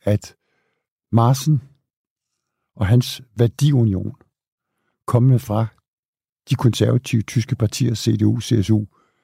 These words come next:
godt kunne finde på at arbejde sammen med A F D under visse betingelser.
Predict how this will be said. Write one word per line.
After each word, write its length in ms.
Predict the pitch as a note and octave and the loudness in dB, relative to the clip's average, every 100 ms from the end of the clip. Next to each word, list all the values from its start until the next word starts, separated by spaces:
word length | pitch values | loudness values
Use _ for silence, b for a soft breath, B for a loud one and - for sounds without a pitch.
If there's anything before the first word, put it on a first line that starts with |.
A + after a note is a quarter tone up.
| _ _ _ | _ _ _
godt 220 | - C3+ | -2 -2
kunne 180 | - C#3+ | -2 -4
finde 300 | B2 A#2 G#2 | 0 0 0
på 220 | - A2 - - _ _ _ - | 0 0 0 -8 _ _ _ -2
at 140 | A#2 - _ - | -2 -2 _ -6
arbejde 320 | A#2 B2+ G#2+ | -4 -2 -4
sammen 380 | - - - A2+ | -4 -6 -4 -4
med 100 | A#2 | 0
A 80 | A2 | -2
F 80 | - | 0
D 80 | A#2+ B2+ - _ _ _ - | 0 0 -6 _ _ _ -2
under 180 | A2+ - | 0 0
visse 240 | G#2 G#2 | -2 -4
betingelser. 520 | - G#2 A2+ A2+ - | -6 -4 -2 -2 -6